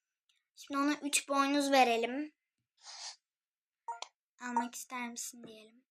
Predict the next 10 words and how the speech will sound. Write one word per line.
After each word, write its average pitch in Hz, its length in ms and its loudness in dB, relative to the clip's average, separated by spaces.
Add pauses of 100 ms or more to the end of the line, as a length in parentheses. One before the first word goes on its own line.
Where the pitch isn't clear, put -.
(340)
Neredeymiş? 226 760 -20 (1900)
Bu 269 40 -2
arada 262 120 0
ben 262 200 4
de 262 40 4
Anna'yı 254 540 0
kendi 240 280 -6
kanalından 240 500 -6
takip 262 300 -6
ediyorum. 269 240 -4